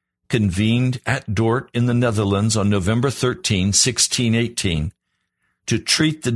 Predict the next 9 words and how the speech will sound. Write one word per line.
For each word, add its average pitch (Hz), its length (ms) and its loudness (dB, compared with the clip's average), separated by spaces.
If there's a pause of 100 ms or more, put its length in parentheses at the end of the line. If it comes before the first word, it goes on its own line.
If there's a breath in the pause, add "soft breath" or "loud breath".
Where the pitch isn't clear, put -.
(100)
differences 107 540 0
that 110 160 0
existed 107 580 0
between 107 380 0
Calvinism 98 840 0 (1500)
and 98 140 -2
Arminius. 95 800 0 (3000)
The 98 140 0
remonstrants 92 1000 0